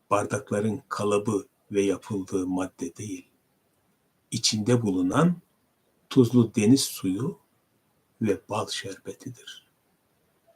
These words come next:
Toprak bir kaptadır ama içinde bal şerbeti vardır. Kristal alımlı bir bardaktadır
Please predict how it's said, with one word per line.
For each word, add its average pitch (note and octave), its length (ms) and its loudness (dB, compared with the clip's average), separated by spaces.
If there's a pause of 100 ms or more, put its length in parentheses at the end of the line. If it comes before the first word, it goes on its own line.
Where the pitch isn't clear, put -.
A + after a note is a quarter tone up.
(600)
Toprak - 400 -10
bir - 60 -8
kaptadır - 720 -16
ama G2 140 -4
içinde F2+ 440 -8
bal G#2 140 -10
şerbeti - 580 -14 (100)
vardır. - 500 -20 (2750)
Kristal C3 680 2
alımlı A#2 580 4
bir - 220 -2
bardaktadır - 1000 -2